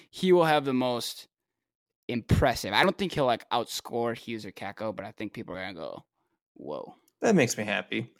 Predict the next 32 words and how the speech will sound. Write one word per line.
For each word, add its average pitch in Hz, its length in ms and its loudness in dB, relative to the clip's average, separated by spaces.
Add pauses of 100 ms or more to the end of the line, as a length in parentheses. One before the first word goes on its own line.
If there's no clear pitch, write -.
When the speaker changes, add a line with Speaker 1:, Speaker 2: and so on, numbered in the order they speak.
Speaker 2:
I 226 120 10
think 220 220 4
so 156 180 6
too, 143 300 4
but 127 320 4
I'm 139 180 6
biased 113 340 4
about 120 200 2
it, - 40 -4
so 110 120 -4
I 104 40 -2
didn't 107 140 -4
wanna 107 160 -10
say 110 180 -2
anything. 139 420 -4 (480)
Uh, 135 320 10
but 143 260 6
he 143 140 6
did. 165 220 8
I 156 100 10
mean, 156 200 6
you. 180 180 8 (240)
There 180 180 10
are 185 200 10
a 196 80 4
couple 160 220 6
video. 143 240 6
I 151 80 8
know 165 120 8
you 151 200 6
said 131 220 2
the 120 160 0